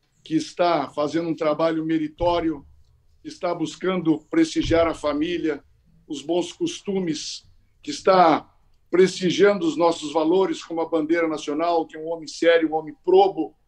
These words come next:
e que precisa do apoio dos brasileiros que têm fé em Cristo, que têm fé no trabalho, que têm fé na organização, e nós fazemos parte desse contexto com a nossa música, com a nossa arte,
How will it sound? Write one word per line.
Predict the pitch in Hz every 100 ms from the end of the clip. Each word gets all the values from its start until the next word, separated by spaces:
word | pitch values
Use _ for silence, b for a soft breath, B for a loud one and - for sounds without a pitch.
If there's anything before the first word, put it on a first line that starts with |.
| _ _ _ -
e | 160
que | 185 185 165 151
precisa | 165 160 - 214 175
do | 170
apoio | 165 - 180 196 175
dos | 160 139
brasileiros | 175 160 143 151 185 170 151
que | - 165 143 - _ _
têm | - 175
fé | 151 180 185
em | 175
Cristo, | - 190 220 - - 135 - _ _ _ _ -
que | 165
têm | 202 180
fé | 196 190
no | 185
trabalho, | 180 165 165 185 175 139 - _ _ _
que | -
têm | - 165
fé | 156 202
na | 196
organização, | 185 175 170 170 151 151 - 196 190 147 - _ _ -
e | 175
nós | 196 196
fazemos | 170 160 180 -
parte | - 185 180 160
desse | 151 160 -
contexto | 160 139 - 190 180 -
com | 156
a |
nossa | 151 151 151
música, | 147 196 202 - 160
com | 160
a | 156
nossa | 156 -
arte, | 147 185 190 - 160 139